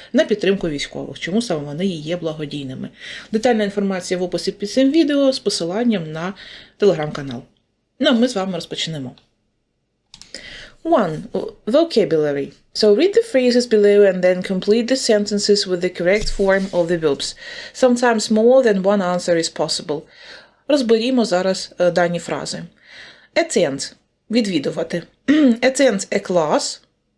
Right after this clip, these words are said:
Attend a lesson. Attend a course. Attend school. Sit for або take. Sit for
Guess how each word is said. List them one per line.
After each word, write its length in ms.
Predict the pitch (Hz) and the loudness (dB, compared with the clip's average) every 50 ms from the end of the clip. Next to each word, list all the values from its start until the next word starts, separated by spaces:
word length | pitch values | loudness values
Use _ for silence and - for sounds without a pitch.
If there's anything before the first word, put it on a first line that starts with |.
| _ _ _ _ _ - | _ _ _ _ _ -2
Attend 540 | 233 233 233 240 214 185 170 175 - - - | -2 0 2 2 2 2 0 -2 -4 -2 0
a 60 | 240 | 0
lesson. 540 | 233 214 180 151 147 - - 247 277 302 302 - _ - - - - - - - - | 0 0 -2 -4 -2 0 0 2 0 0 -4 -10 _ -20 -20 -20 -20 -20 -8 -2 0
Attend 480 | 247 262 262 254 240 196 165 165 - - | 0 2 2 2 2 2 2 -2 -4 -4
a 80 | - 208 | -4 -4
course. 600 | - - 180 160 151 180 269 - - - - - _ _ _ _ _ _ - | -2 -2 0 2 4 2 2 0 -2 -8 -8 -12 _ _ _ _ _ _ -2
Attend 400 | 240 233 233 - 185 170 165 175 | -2 -2 0 2 2 2 2 2
school. 460 | - - - - 240 220 185 151 - - _ _ _ _ _ _ _ _ _ _ _ _ _ _ _ _ _ _ _ _ _ _ _ _ _ _ _ _ _ _ _ _ _ _ _ _ _ _ _ _ _ _ _ _ _ _ _ _ _ - - - - _ _ - - - - - _ _ _ _ _ _ _ - - - - - - - - - - - _ - | -2 -2 0 0 2 2 0 0 -4 -8 _ _ _ _ _ _ _ _ _ _ _ _ _ _ _ _ _ _ _ _ _ _ _ _ _ _ _ _ _ _ _ _ _ _ _ _ _ _ _ _ _ _ _ _ _ _ _ _ _ -20 -20 -20 -20 _ _ -18 -16 -16 -18 -20 _ _ _ _ _ _ _ -20 -20 -20 -20 -20 -20 -20 -20 -20 -20 -20 _ -10
Sit 440 | - - - - 339 320 294 294 - - - - | -6 -4 0 2 2 0 0 -2 -6 -4 0 2
for 400 | 254 233 208 185 165 156 156 160 _ _ | 4 6 6 4 4 2 -2 -8 _ _
або 280 | - 185 180 175 196 208 | -8 -6 -2 0 0 0
take. 480 | 202 - - 226 202 156 135 - - - _ _ _ _ _ _ _ _ _ - | 2 2 2 2 2 2 0 -6 -12 -20 _ _ _ _ _ _ _ _ _ -8
Sit 340 | - - - 294 262 226 - | -4 -2 0 0 -2 -2 -6
for 500 | - - 214 214 202 202 202 208 208 | -6 -2 0 2 4 4 4 2 2